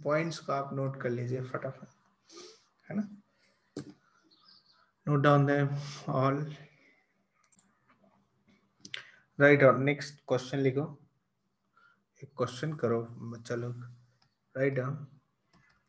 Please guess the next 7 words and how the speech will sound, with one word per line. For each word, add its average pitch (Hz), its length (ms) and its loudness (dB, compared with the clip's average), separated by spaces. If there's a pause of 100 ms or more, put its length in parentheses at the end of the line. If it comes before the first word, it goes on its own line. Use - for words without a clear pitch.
Question 147 420 -4
है, 151 300 -4 (3000)
if 202 140 6 (160)
the 147 100 6 (120)
join 170 380 12
of, 156 220 4 (2500)
if 156 240 6